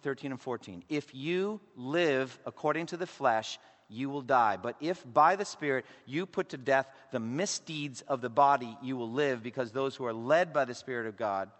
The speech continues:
are sons of God." Now here, when I talk about being led, I'm not talking about, "I felt led to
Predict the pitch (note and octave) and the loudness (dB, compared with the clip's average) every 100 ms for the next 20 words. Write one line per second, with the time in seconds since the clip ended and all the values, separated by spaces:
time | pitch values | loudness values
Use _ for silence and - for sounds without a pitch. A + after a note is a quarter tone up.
0 | _ _ _ - B2 A#2 - C#3+ B2 G2+ | _ _ _ -2 2 2 2 -2 -2 -6
1 | F2+ F#2+ G2+ A#2 G3 G#3+ G3 E3+ E3+ F#3+ | -2 -2 -2 -4 2 2 4 0 4 4
2 | F#3 E3+ B2 D#3 C#3 A2 C#3+ D3+ D#3 - | 6 2 2 -4 -4 2 4 6 4 -4
3 | - E3+ F#3 F#3 F3+ E3+ D#3+ D3 - - | -8 0 0 2 0 4 6 6 4 -12
4 | - - C#3+ G#3 F3+ C3+ C3+ D#3+ E3 D#3 | -6 -4 2 4 4 4 6 8 6 2
5 | - E3 D#3+ D3+ D3+ | -2 2 4 4 0